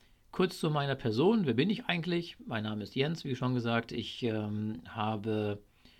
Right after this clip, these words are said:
in den letzten Jahren aktiv als Dozent gearbeitet, mache das allerdings immer noch, aber nur noch so am Rande. Ich, äh, habe eine Plattform entwickelt, die nennt sich wokedonet punkt de. Die Link, die Verlinkung habe ich auch unten eingetragen.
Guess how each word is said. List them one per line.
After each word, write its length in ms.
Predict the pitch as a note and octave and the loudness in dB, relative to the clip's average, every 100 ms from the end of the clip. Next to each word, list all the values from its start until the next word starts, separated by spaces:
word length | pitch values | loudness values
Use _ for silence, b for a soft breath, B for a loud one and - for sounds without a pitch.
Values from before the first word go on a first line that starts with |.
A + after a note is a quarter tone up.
| b b | b b
in 60 | B2+ | 2
den 100 | A#2+ | 4
letzten 320 | C3+ - B2 | 2 2 4
Jahren 400 | A#2 A2+ A2+ A#2 | 6 6 4 2
aktiv 460 | C3 C3 - A#2+ | 2 2 0 -4
als 240 | A#2+ G#2 - | -4 -6 -6
Dozent 400 | G#2+ - D#3 E3 | -6 -2 -2 -2
gearbeitet, 500 | - B2 B2 A#2+ A#2 | 0 2 2 2 -2
mache 160 | A2 | -4
das 160 | - F#2 | -4 -8
allerdings 300 | - F#2+ F#2+ | -6 -8 -6
immer 220 | D#3 D3 | -6 -2
noch, 280 | B2+ B2+ - | 0 0 -2
aber 220 | A#3+ G#2 | -6 -6
nur 120 | G#2 | -4
noch 140 | G#2+ G#2 | -4 -4
so 100 | A2+ | -6
am 140 | G2 | -6
Rande. 500 | F#2+ A#2+ C#3 C#3 C3+ B B B B B B | -2 -2 2 2 2 B B B B B B
Ich, 320 | - G2 - A2+ | -8 -8 -4 -2
äh, 200 | G#2+ G2 | -2 0
habe 280 | A2 A2 | 2 2
eine 180 | G#2 G2+ | 0 -4
Plattform 440 | - D3+ D#3 D#3+ D3+ | -2 -2 -2 -4 -2
entwickelt, 600 | B2+ C3 C#3 C3 B2+ A#2+ - _ - | 0 0 2 2 0 -4 -16 _ -12
die 200 | A2 G#2+ | -6 -2
nennt 180 | A2 | -2
sich 180 | A2 G#2+ | -2 -4
wokedonet 720 | G2+ - D3+ D3 C#3 C3+ - b b - | -6 -2 0 0 0 -2 -6 b b 2
punkt 260 | C3+ B2+ | 4 4
de. 380 | B2 A#2+ A2+ A2+ B B B _ - | 4 4 2 0 B B B _ -4
Die 420 | G#2 G#2 G2+ - - - | -2 -2 -4 -8 -20 -16
Link, 320 | - A#2 B2 A#2+ - - _ | -2 4 4 4 -8 -20 _
die 80 | B2+ | -4
Verlinkung 400 | A#2+ A#2 A#2 A2+ | 0 0 0 -2
habe 180 | A2 G#2+ | -2 -4
ich 140 | G#2 | -6
auch 140 | G#2+ F#2+ | -8 -6
unten 360 | B2 A2+ G#2+ - _ - | -6 -4 -6 -8 _ -20
eingetragen. 720 | - D3 C#3+ - B2 A#2+ A#2+ | -6 -4 -4 2 4 4 4